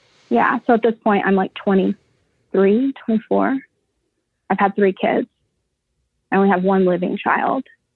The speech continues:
And, um, I'm facing a felony, and I've never even had a parking ticket or a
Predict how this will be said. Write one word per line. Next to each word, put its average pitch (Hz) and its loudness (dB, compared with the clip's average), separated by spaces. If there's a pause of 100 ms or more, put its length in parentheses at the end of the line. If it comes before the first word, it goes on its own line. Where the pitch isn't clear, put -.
(580)
And, 190 0
um, 185 -2
I'm 190 2
facing 190 0
a 180 0
felony, 139 0
and 190 -2
I've 185 0
never 196 0
even 185 2
had 180 -2
a 180 -2
parking 190 -2
ticket 185 -2
or 117 -2
a 117 -4